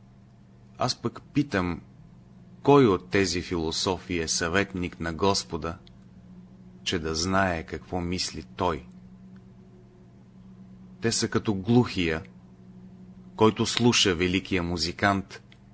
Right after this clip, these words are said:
и като слепия, който пипа платното на великия художник.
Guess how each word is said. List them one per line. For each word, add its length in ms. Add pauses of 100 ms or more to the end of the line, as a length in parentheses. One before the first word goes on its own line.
(120)
и 120
като 260
слепия, 680 (1160)
който 420
пипа 340
платното 560
на 140
великия 480
художник. 840